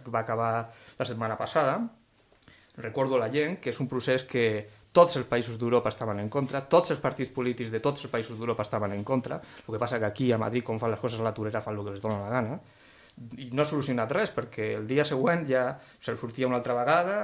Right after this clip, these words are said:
a televisió, gent que es juga la vida, creuant l'estret, per vindre aquí,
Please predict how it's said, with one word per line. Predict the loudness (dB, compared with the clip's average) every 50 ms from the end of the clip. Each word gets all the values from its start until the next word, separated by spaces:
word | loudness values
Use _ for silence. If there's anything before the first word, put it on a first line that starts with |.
| -4 -4
a | -6 -6
televisió, | -6 -6 -6 -8 -6 -4 -2 0 0 0 -2 -2 -2
gent | -2 -2 -2 -2
que | -2 -6
es | -6
juga | -6 -4 -2 -2
la | -2 -2
vida, | -2 -6 -6 -4 -4 -4 -6 -6 -6
creuant | -2 -2 0 0 0 -2
l'estret, | -2 -4 -2 0 2 2 2 0 -2 -8 -16 -20 -20 -20 -20 -20 -20 -20 -20 -20 -20 -20 -20 -20 -6 -4
per | -2 -2 0
vindre | 0 0 0 0 -2
aquí, | -4 -4 -6 -8 -8